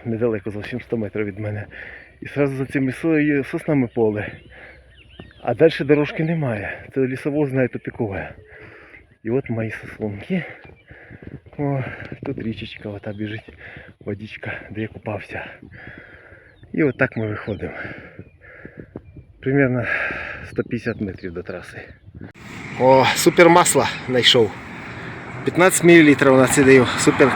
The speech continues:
красненького. Це супер масло вообще. <laughs> Google сказав, що тут гор поменше буде. Я вибрав цю трасу,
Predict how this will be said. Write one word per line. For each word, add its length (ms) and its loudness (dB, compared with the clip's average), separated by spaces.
красненького. 600 4
Це 60 2
супер 280 4
масло 340 2
вообще. 380 2
<laughs> 40 2
Google 260 8
сказав, 500 8
що 120 4
тут 200 2
гор 260 8
поменше 460 6
буде. 280 4
Я 120 10
вибрав 360 6
цю 140 -2
трасу, 420 6